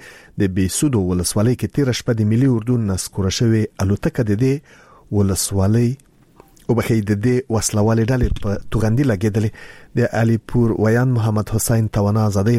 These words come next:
راډیو ته وویل، تیره شپه په سیمه کې د افغان امنیتي ځواکونو او د دې قومندان د وسلوالو ترمنځ جګړه شوې چې پکې د ملي اردو یو هلیکوپټر نسکور شوی دی. دفاع وزارت له دې مخکې د هلیکوپټر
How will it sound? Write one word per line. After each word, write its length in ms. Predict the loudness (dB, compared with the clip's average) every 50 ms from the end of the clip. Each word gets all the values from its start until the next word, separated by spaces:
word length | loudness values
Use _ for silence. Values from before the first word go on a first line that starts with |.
| 2 0
راډیو 260 | 0 0 -2 -2 0
ته 60 | 0 2 2
وویل، 260 | 2 2 0 -2 -2 -2
تیره 220 | -2 -2 -2 -4 -6
شپه 240 | -4 -4 -4 -2 -2
په 160 | -4 -2 0
سیمه 140 | 0 0 0
کې 120 | 0 -2
د 80 | 0 0 -2 -2
افغان 360 | 0 0 0 0 0 -2 -6 -10 -18 -20 -20 -20 -20 -12 -6 -2 0
امنیتي 460 | 2 2 2 2 0 0 0 0 0
ځواکونو 420 | 0 0 0 0 0 0 0 0 -2
او 380 | -6 -18 -14 -6 -2 -2 0
د 60 | 0 0 0
دې 60 | -2 -2 0 0
قومندان 420 | 0 0 0 2 2 2 2 2 0
د 100 | 0 0
وسلوالو 600 | 0 -2 -2 -2 0 0 2 2 2 0 0 -2 -2 0
ترمنځ 640 | 0 2 2 2 2 2 2 0 -2 -4 -6 -10 -14 -18 _ _ _ _ _ _ _ _ _ _ _ -6
جګړه 360 | -2 0 0 2 2 2 0 0
شوې 180 | 0 0 0 0 0 -2
چې 60 | -4 -4 -4
پکې 180 | -2 -2 -2 -2 -4 -6 -16 -18 -8 -2 0
د 100 | 0 2
ملي 180 | 2 2 2 2
اردو 260 | 0 0 0 0 0 0 -2 -4 -8 _ -2 -2
یو 100 | 0 -2 -2 -2 -2
هلیکوپټر 800 | 0 -2 -2 -2 -2 -4 -4 -2 -2 -2 -2 -2 -4 -6 -6 -4 -4
نسکور 360 | -2 -4 -4 -4 -4 -2 -2 0
شوی 280 | 0 0 0 0 0 -2
دی. 80 | -2 -4 -6 -12 -20 -20 -12 -6 -2 -2
دفاع 200 | 0 0 0 0
وزارت 340 | 2 2 2 0 0 0 0
له 60 | 0 0
دې 60 | 2 0 0
مخکې 220 | 0 0 -2 -2 -2 -4 -10 -20 -20 -20 -20 -16 -6 -2 0
د 0 | 2 2 0 0 -2 0 0
هلیکوپټر 560 | 0 0 -2 -4 -6 -4 -2 0 0 0